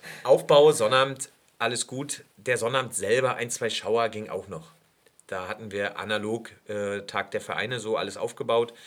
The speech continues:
schön hergerichtet. Sonnabend hatten sie eigentlich schon schlimmer angesagt, das ging sogar noch. War auch gut besucht eigentlich, da konnten wir auch schon sagen, sind wir zufrieden. Auch die anderen Teilnehmer waren eigentlich alle schon, dass sie sagen, okay, ging noch.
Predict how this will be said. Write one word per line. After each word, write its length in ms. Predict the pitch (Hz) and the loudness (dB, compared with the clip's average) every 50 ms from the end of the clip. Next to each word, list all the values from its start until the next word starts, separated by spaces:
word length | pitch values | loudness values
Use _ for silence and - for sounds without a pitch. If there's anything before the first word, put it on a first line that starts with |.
| - - - - | -20 -20 -20 -16
schön 220 | - - - 107 98 | -10 -8 -8 -6 -2
hergerichtet. 680 | 95 104 113 123 127 120 131 131 - 131 123 - - _ - - - - - - _ _ _ - | 0 0 0 0 0 -4 -6 -6 -6 -6 -8 -8 -12 _ -20 -20 -20 -20 -20 -20 _ _ _ -18
Sonnabend 600 | 90 95 104 107 113 117 117 117 117 104 - - | -10 -6 -4 -2 0 0 0 -2 -2 -6 -10 -12
hatten 140 | 110 - | -10 -10
sie 100 | 113 120 | -6 -4
eigentlich 260 | - 113 113 - 110 - | -4 -4 -4 -6 -10 -12
schon 140 | - 110 | -10 -10
schlimmer 280 | 107 - - 107 110 82 | -10 -8 -8 -6 -6 -6
angesagt, 400 | 90 107 107 90 90 85 - - | -6 -6 -6 -6 -6 -8 -8 -10
das 200 | 92 - - - | -10 -10 -10 -10
ging 180 | - 104 110 104 | -10 -10 -10 -8
sogar 300 | 95 87 - 85 82 82 | -8 -8 -8 -8 -8 -8
noch. 240 | 82 80 - - - _ _ - | -8 -10 -12 -16 -20 _ _ -12
War 320 | 90 95 95 98 98 95 | -8 -4 -4 -2 -2 -2
auch 180 | - 110 - - | -4 -6 -8 -8
gut 200 | 139 143 143 - | -12 -12 -10 -10
besucht 480 | 117 104 110 131 147 147 147 - - | -10 -6 -4 -4 -4 -4 -4 -6 -4
eigentlich, 500 | - 117 120 117 117 117 110 - - - | -2 -2 -2 -2 -4 -6 -6 -6 -6 -4
da 120 | - 101 98 | -4 -4 -4
konnten 240 | - 123 117 110 | -4 -6 -6 -4
wir 80 | 117 113 | -4 -4
auch 20 | |
schon 140 | 110 - 110 | -4 -6 -4
sagen, 200 | 101 101 104 101 | -4 -4 -4 -4
sind 140 | 101 104 101 | -8 -10 -10
wir 80 | 107 - | -10 -10
zufrieden. 520 | - 101 - - - 98 92 82 80 - _ - | -10 -10 -12 -14 -14 -16 -16 -16 -18 -20 _ -10
Auch 140 | - 98 - | -10 -10 -8
die 160 | - 107 92 | -8 -10 -8
anderen 480 | 82 95 107 104 104 104 101 98 95 90 | -8 -6 -6 -4 -4 -4 -6 -8 -12 -10
Teilnehmer 500 | - - 95 101 104 104 104 101 95 90 | -6 -4 -4 -4 -4 -6 -8 -8 -8 -8
waren 160 | 92 90 90 | -8 -10 -10
eigentlich 340 | - 87 87 - - - - _ _ _ _ _ - - _ _ | -12 -14 -14 -16 -18 -18 -20 _ _ _ _ _ -20 -20 _ _
alle 180 | - 95 101 104 | -8 -6 -6 -6
schon, 200 | - - 110 98 | -8 -8 -8 -8
dass 180 | 98 - - | -8 -8 -8
sie 60 | - 101 | -8 -8
sagen, 200 | 98 95 98 95 | -8 -8 -8 -12
okay, 400 | 87 - 95 95 104 - 208 - - - - - - - - - - - - _ | -14 -12 -10 -8 -10 -10 -12 -16 -20 -20 -20 -20 -20 -20 -20 -20 -20 -20 -20 _
ging 160 | - 101 95 87 | -16 -14 -12 -12
noch. 220 | 80 80 - | -12 -12 -14